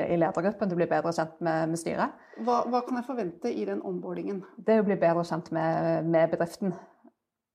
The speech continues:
Speaker 1: Sånn at du vet, du kjenner til produktene, tjenestene, eh, hva er de største utfordringene, hva er driveren i bransjen, eh, ja,
Speaker 2: Mm,
Speaker 1: sånn du,
Speaker 2: mm.
Speaker 1: du kjenner godt til nå situasjonen. Eh,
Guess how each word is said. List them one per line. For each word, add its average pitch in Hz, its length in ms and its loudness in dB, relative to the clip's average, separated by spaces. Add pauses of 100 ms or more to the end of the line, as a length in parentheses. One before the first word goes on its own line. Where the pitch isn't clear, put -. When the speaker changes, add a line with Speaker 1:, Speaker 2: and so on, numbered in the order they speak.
(260)
Speaker 1:
Sånn 180 240 2
at 175 80 2
du 170 80 0
vet, 165 260 0
du 165 80 -4
kjenner 160 260 -2
til 156 200 -4
produktene, 247 560 2
tjenestene, 226 520 4 (460)
eh, 185 560 2
hva 190 160 0
er 190 60 6
de 190 80 0
største 196 260 2
utfordringene, 202 560 2
hva 196 160 0
er 175 80 0
driveren 180 380 2
i - 20 0
bransjen, 185 560 0 (240)
eh, 175 280 -2 (260)
ja, - 100 2
Speaker 2:
Mm, 269 140 0
Speaker 1:
sånn 208 140 2
du, 202 100 4
Speaker 2:
mm. 262 240 0
Speaker 1:
du 214 80 2
kjenner 185 260 2
godt 185 140 0
til 202 100 -2
nå 190 80 0
situasjonen. 233 480 -4 (680)
Eh, 262 160 6